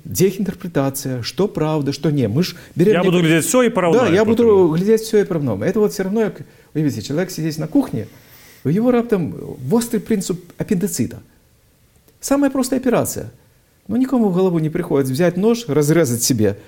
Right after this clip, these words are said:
Speaker 1: жывот, выразаць яго і себе завязаць. Ну, перад гэтым выпі, чтоб, э, больно не было, ці укол себе зрабіць.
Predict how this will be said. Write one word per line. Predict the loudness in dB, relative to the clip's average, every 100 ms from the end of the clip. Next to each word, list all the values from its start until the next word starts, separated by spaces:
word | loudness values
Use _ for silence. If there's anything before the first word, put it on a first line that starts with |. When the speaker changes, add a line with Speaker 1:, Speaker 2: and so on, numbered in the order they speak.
| -20 _ _ _
Speaker 1:
жывот, | -4 0 2
выразаць | 4 2 2 2 2
яго | 4 4 2 -6 -4
і | 2 4
себе | 4 2 2 4 4 2
завязаць. | 2 0 2 0 0
Ну, | -6
перад | -2 0 0
гэтым | 0 0
выпі, | 0 0 -2
чтоб, | -4 -10 -12 -10
э, | -6 -6
больно | -8 -8 -6 -2 -2 -2
не | -4
было, | -4 -4 -4
ці | -6
укол | -6 -6
себе | -8 -10
зрабіць. | -10 -10 -12